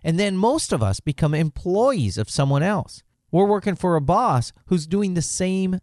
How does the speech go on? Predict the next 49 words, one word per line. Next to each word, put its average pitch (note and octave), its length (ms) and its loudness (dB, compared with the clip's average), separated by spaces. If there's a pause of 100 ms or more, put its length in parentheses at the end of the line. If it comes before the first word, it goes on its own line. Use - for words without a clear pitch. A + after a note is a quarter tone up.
(100)
thing, A#2 460 -2 (420)
giving D#3+ 420 2
us F#2 280 0 (140)
the - 80 -2
s-, - 180 -6 (180)
discipline G#2+ 600 0
that - 120 -4
we A2 160 0
need A#2 300 0 (320)
to B2 100 -2
get A#2 280 -4
things B2 220 -2
done. C#3+ 260 -2 (260)
You F#3+ 140 0
would B3+ 120 0
never, C#3+ 600 0
ever C3 220 0
think A#2+ 220 0
of G#2+ 80 -4
telling A#2 240 0
your G#2 100 0
boss, A2+ 280 0 (500)
"Eh, D4 160 -2
I'm C4+ 120 -6
not B3 120 -6
gonna G#3 200 -2
do E3 120 0
that D3+ 200 0
today D3 200 0
because E3+ 280 -4
today C4+ 360 -4 (140)
I - 120 -14
kinda D#3+ 200 -6
wanna D#3+ 220 0
go D3 120 2
do B2 220 0
this A2 160 -2
other G2 220 -2
thing." - 340 -10 (340)
Well, D3+ 220 0
you D#3+ 140 -4
do A#3+ 180 -2
that D3+ 340 2
and C#3+ 140 -2
you're C#3+ 80 0
gonna D3 160 0
pay C#3+ 260 -2
a C#3+ 80 -4
price. G3 540 -4